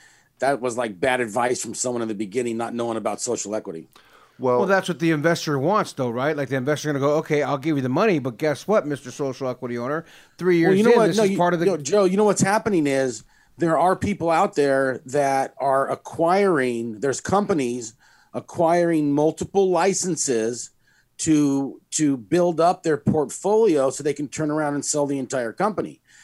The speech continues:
Speaker 1: Some of the licenses that are being acquired by some of these companies are licenses that are, that were acquired through a social equity program. And most social equity programs, the actual social equity applicant has to own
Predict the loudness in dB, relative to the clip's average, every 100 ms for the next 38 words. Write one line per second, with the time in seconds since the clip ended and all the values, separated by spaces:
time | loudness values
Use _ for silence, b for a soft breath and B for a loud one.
0 | B -8 -2 0 2 0 2 0 0 -4
1 | -2 0 0 0 0 -2 -4 0 2 2
2 | 0 -2 -2 -4 -4 -2 -2 -2 -2 -2
3 | -6 -10 B B B -2 0 0 -4 -2
4 | 0 0 -2 -2 0 0 -4 B B 0
5 | 2 2 0 2 2 2 -2 -2 -2 -4
6 | -6 0 2 4 0 -2 -2 -2 -2 -4
7 | -2 -4 -2 -4 -2 0 0 -2 -4 -6
8 | -10 b b -8 -2 2 2 0 -2 0
9 | -2 0 -2 0 0 0 -2 -2 -6 B
10 | B -6 -4 -4 -4 -4 -4 -2 0 -2
11 | -2 -6 -6 -4 -8 -8 -6 -4 -4 -6
12 | -6 -8 -8 -12 -18 b b -10 -4 -2
13 | -2 -4 -2 0 2 2 -2